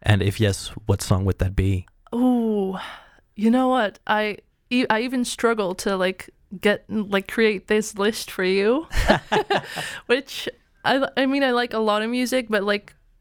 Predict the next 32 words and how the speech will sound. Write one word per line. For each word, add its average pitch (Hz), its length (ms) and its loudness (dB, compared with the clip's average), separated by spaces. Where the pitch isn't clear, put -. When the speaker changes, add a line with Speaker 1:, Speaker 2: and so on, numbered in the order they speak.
Speaker 2:
creating, 208 500 2
like, 196 180 -2
a 196 100 0
top - 340 -2
four 208 440 2
or 190 160 0
top, 190 460 -8
no, 214 140 0
I 208 240 0
mean, 226 260 0
that's 208 320 -2
really 202 200 0
hard 180 260 -4
to - 100 -16
me. 180 60 -4
I 175 100 2
always 190 320 0
need 202 380 2
a - 20 0
<laughs> 180 140 -2
real, 269 320 2
a 214 100 0
long 185 420 2
time 180 360 -2
to 170 120 -4
think 185 280 -4
about 180 260 -4
that. 170 220 -4
So 190 100 -2
I'm, 190 260 0
I'm 196 160 4
not, 185 300 2